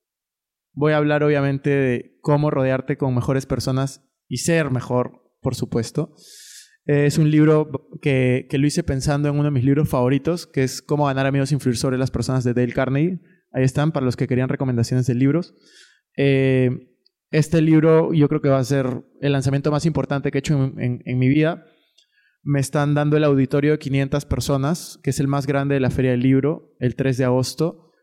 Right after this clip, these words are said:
Entonces agradecería muchísimo no solo que vayan, sino que vayan con alguien, porque tengo bastante miedo. No sé si, no me preguntaron qué me da miedo, me da miedo no llenar ese evento. <laughs> Este,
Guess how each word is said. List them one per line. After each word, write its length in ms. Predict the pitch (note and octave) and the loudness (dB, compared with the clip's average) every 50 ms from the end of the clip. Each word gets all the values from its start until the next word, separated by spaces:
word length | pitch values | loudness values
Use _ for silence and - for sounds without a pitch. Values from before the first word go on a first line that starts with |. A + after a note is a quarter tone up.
| _ _ | _ _
Entonces 180 | - C3+ C3 - | -4 -2 -2 0
agradecería 500 | D3+ C#3 C3+ C3+ C3+ B2+ - C#3 C#3 C3 | 0 0 0 0 0 0 0 0 0 0
muchísimo 400 | E3 D3 - D3+ C#3+ C#3 D#3 C#3+ | 0 0 0 0 0 0 0 0
no 60 | C#3 | 0
solo 240 | C3 - D3+ D3+ D3+ | 0 0 0 0 0
que 100 | - C#3 | 0 0
vayan, 520 | B2 B2+ C3 C3 C3+ C3+ D3 E3+ - E3 _ _ _ _ _ _ _ _ _ | 0 0 2 2 2 0 0 -4 -6 -14 _ _ _ _ _ _ _ _ _
sino 380 | - - D3 C#3 C#3 C#3 C3+ | -8 -4 -2 0 0 0 0
que 100 | - - | 0 0
vayan 240 | C3+ C#3 C#3 C#3+ D3+ | 0 0 0 -2 -2
con 180 | - C#3+ B2+ C3 | -2 -4 -2 -2
alguien, 460 | C3 B2+ A#2 A#2+ B2+ D#3+ F3 - - - - _ _ _ _ - | -2 0 0 0 0 0 -2 -6 -10 -20 -20 _ _ _ _ -2
porque 200 | - D3+ C#3+ D3 | 0 2 2 2
tengo 160 | C3+ D#3+ D#3+ | 2 2 2
bastante 400 | E3 D#3 C#3 - D3+ C#3+ D3+ D3+ | 4 2 2 0 -2 -2 0 0
miedo. 420 | D3 D3 C#3+ C#3 D3 D3+ - - - - | 2 2 2 0 -2 -4 -6 -10 -8 -4
No 100 | D3 D#3 | -2 -2
sé 120 | D3+ D#3+ | 0 0
si, 140 | D3+ D#3 D3 D3 | -2 -2 -2 0
no 100 | D#3 E3 | 2 2
me 80 | F3+ | 2
preguntaron 340 | F3+ E3 C#3+ C#3 D3+ D3+ D#3 | 2 0 -2 0 0 -2 -2
qué 120 | D#3 E3 | -2 -2
me 60 | D#3 D3+ | -2 0
da 100 | D3+ D3+ | 0 2
miedo, 180 | D#3 E3+ E3+ | 2 2 2
me 80 | D3 C3+ | 0 0
da 80 | C3+ | 0
miedo 160 | C#3 D3 C#3+ C#3+ | 0 2 2 2
no 120 | C#3 C#3+ | 2 2
llenar 260 | C#3+ C#3+ C#3+ D3 C#3+ | 0 0 0 0 0
ese 160 | D3 - C#3+ | 0 0 0
evento. 320 | B2+ B2+ B2+ B2 E3 F3+ G#3 - - - - - - | 0 0 -2 -2 -2 -4 -4 -6 -16 -20 -12 -4 0
<laughs> 1120 | F3+ - - A3+ G#3 - - A#3 - - - G#3 G3+ E3+ - - - F3+ F3 F#3+ E3+ C#3+ - | 2 2 4 4 2 2 2 -2 -2 -2 -4 -2 -2 -2 -2 -2 -2 -2 0 0 0 0 2
Este, 880 | E3 E3 E3+ E3+ E3 D#3 - - - E3+ D#3+ D#3 D#3 D#3 D#3 D3+ D3 | 4 6 8 8 6 6 4 0 0 2 4 4 4 4 2 2 0